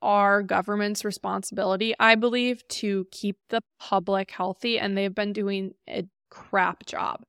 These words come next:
I'm going to link a few of these articles that I just spoke of in the show notes for you all to take a peek at. And moving right along, I do now want to talk about solutions, because my big thing is, if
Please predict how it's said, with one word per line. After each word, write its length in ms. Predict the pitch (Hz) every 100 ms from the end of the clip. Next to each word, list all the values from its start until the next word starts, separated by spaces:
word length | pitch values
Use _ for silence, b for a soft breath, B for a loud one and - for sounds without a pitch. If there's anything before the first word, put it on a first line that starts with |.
| _ _ _
I'm 240 | - 220 247
going 240 | 269 285
to 80 | 294
link 440 | 240 220 220 - -
a 400 | - 214 208 202
few 440 | 196 226 220 220 220
of 180 | 214 202
these 200 | 208 -
articles 540 | 190 196 - 233 220
that 140 | 208
I 80 | 196
just 200 | 190 196
spoke 280 | - 196 -
of 140 | 196
in 120 | 196 190
the 80 |
show 240 | 190 - 196
notes 540 | 214 240 247 - - - _ _
for 400 | _ 220 208 202
you 280 | 196 202 202
all 400 | - 185 185 190
to 380 | - - 202 196
take 220 | - 180
a 40 |
peek 260 | 185 196 -
at. 220 | 247 302 - _ _ -
And 340 | 247 247 247
moving 260 | 240 262 294
right 180 | 277 254
along, 440 | 226 208 208 208 -
I 100 | 214 190 -
do 360 | 226 247 254
now 380 | 226 208 208 202
want 320 | 196 190 -
to 100 | -
talk 320 | 208 196 202 214
about 240 | 190 -
solutions, 640 | - 190 190 - 254 262
because 360 | 208 202 214 190
my 260 | 185 185 208
big 260 | 214 196
thing 300 | 208 196 196
is, 340 | 190 190 185 -
if 140 | 190